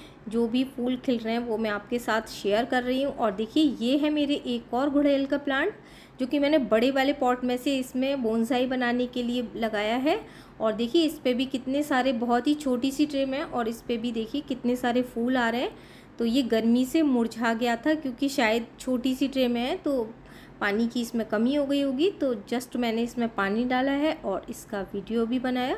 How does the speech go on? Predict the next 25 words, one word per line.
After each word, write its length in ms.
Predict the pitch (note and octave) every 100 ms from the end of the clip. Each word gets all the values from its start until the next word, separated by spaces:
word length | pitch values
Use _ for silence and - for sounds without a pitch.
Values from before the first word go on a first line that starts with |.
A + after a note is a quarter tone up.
| - - - - - A3+
तो 60 |
देखिए 280 | G#3 G#3 D4+
कितने 360 | D4+ A#3+ B3 B3+
सारे 300 | B3 A#3 A#3+
plant, 400 | A3+ G#3 A3 A3+ - G#3+ G3+
फूल 280 | - B3 C4+
हैं 220 | B3+ B3+
इसमें, 360 | A#3+ - C4 A4 - -
लेकिन 300 | A3 G#3+ B3
थोड़ा 280 | - C4 B3+
पौधा 360 | B3 G3 G#3 A3+
अभी 160 | A3+ B3
मुरझाया 480 | A#3 G3 A3+ G3+ G#3
दिख 200 | G#3+ A#3+
रहा 100 | F4+
है 60 |
तो 120 | E4
वो 120 | C4 B3
थोड़ी 280 | - G#3+ G3+
बहुत 200 | G3+ G3+
देर 220 | G3 G3
में 120 | F#4+
ठीक 220 | - A3 G#3+
हो 120 | G3+
जाएगा। 360 | F#3+ F3 A3+